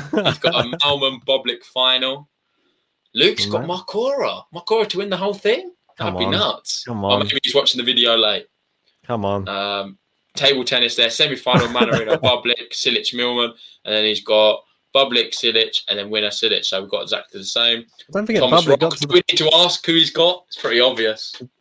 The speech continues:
Speaker 2: Come on, but don't forget that Bublik did get to the final of one against Alex de Minaur and had to pull out of the final. So in his last, uh, in his last
Speaker 1: Well, you'd have
Speaker 2: tournament.
Speaker 1: to tell Thomas Rock that, mate. He's got him winning it.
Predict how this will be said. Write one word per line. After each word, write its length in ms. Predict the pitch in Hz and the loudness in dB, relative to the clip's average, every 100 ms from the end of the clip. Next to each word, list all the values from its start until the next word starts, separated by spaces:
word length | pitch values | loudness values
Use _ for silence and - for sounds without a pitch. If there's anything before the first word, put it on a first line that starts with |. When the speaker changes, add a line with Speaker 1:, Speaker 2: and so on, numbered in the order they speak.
| _ - | _ -6
Speaker 2:
Come 180 | 170 | 0
on, 140 | 170 143 | 2 2
but 180 | 139 151 | 0 0
don't 180 | 208 208 | -2 -2
forget 300 | 175 185 135 | -2 -2 -2
that 140 | 123 | 0
Bublik 360 | 160 151 139 123 | 0 2 0 0
did 180 | 139 127 | -2 0
get 180 | 139 139 | -4 -2
to 80 | |
the 80 | 123 | -6
final 640 | - 143 147 151 117 107 110 | 0 2 4 4 2 2 2
of 120 | 104 | 2
one 280 | 117 117 117 | 2 4 4
against 400 | 110 120 117 - | 2 0 -2 -2
Alex 260 | 117 117 | -2 -2
de 60 | - | -4
Minaur 260 | 117 123 127 | -2 2 2
and 80 | 113 | 0
had 100 | 110 | -4
to 80 | |
pull 280 | - 120 120 | -8 -2 2
out 380 | 127 135 90 - - | 2 0 -4 -8 -8
of 220 | 104 98 | -8 -2
the 140 | 110 | -2
final. 640 | 101 123 131 135 92 82 - _ - - | 0 2 2 2 0 -8 -14 _ -20 -6
So 180 | - 107 | 0 2
in 100 | 110 | 2
his 160 | 104 | 0
last, 380 | 117 117 110 - | 0 2 2 0
uh, 40 | 113 107 | -2 0
in 80 | 110 | -2
his 160 | 113 107 | -2 0
last 220 | 117 110 | 0 0
Speaker 1:
Well, 120 | 113 - | 2 4
you'd 20 | 170 | 4
have 100 | 208 | 2
Speaker 2:
tournament. 100 | - | 0
Speaker 1:
to 60 | 196 | -4
tell 100 | 175 | -2
Thomas 300 | 190 156 139 | 0 2 2
Rock 200 | 190 - | 2 0
that, 160 | 110 107 | -4 -2
mate. 160 | 123 175 | -2 -2
He's 100 | 196 | -2
got 120 | 165 | 0
him 80 | 139 | 0
winning 240 | 180 214 147 | -2 0 -2
it. 200 | 104 | -4